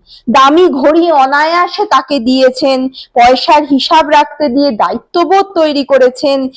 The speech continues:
গীতার শ্লোক বাংলায় অনুবাদ করাবার মাধ্যমে অবহেলিত হীনমন্যতা, হীনমন্যতায় ভোগা ছেলেটির ভয় কাটিয়েছেন কি সুন্দরভাবে।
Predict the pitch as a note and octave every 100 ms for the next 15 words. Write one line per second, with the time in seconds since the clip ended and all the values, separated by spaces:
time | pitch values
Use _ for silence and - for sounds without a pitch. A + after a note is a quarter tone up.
0 | - _ A3+ D#4 E4+ F4+ F4 - D#4+ G#4
1 | D4+ - - - G#3 A#3 C4 D4 D#4 F4
2 | F#4+ - - C4+ C#4 E4 F4 F4 - D#4
3 | C#4+ D4+ D#4+ D#4+ C#4 A#3 A#3 - F4+ F4
4 | C4 G#3 - - - B3+ C#4 E4+ F4 F#4
5 | F4+ F#4 F4+ G3 F#3+ G#3 C#4 D4 C#4+ D4+
6 | D#4 D#4 D#4+ D#4 D4+ C4+ C4 A#3+ C4+ C#4+
7 | D#4 D4+ C#4+ D4 D4+ D4+ D#4 F4+ E4 C#4+
8 | A3+ G3+ A#3+ - C4+ B3 B3+ C4 A3 A3
9 | A3+ A#3+ C4+ C4+ A#3+ - C4 C4 C4+ A#3
10 | G#3 - C4 - G3 F#3+ F#3+ A3+ G#3+ E3+
11 | - -